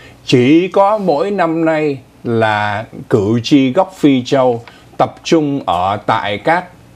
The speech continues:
à, thành phố mà đông người gốc Phi Châu cư ngụ, Atlanta vân vân, và các quận đó, họ đi bỏ phiếu quá đông, cho nên cái phần thắng nghiêng về ông Biden. Vì cái kết quả kiểm phiếu của Georgia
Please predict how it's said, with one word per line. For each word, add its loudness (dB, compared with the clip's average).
à, -4
thành -4
phố 0
mà -2
đông 0
người 0
gốc 0
Phi 2
Châu -2
cư 2
ngụ, -4
Atlanta -2
vân -4
vân, -2
và 0
các -4
quận 0
đó, -2
họ 0
đi 0
bỏ -4
phiếu 0
quá 2
đông, 0
cho 2
nên 0
cái 2
phần -4
thắng -4
nghiêng 2
về -2
ông -6
Biden. -2
Vì 2
cái 2
kết 0
quả 0
kiểm 0
phiếu 2
của 0
Georgia 0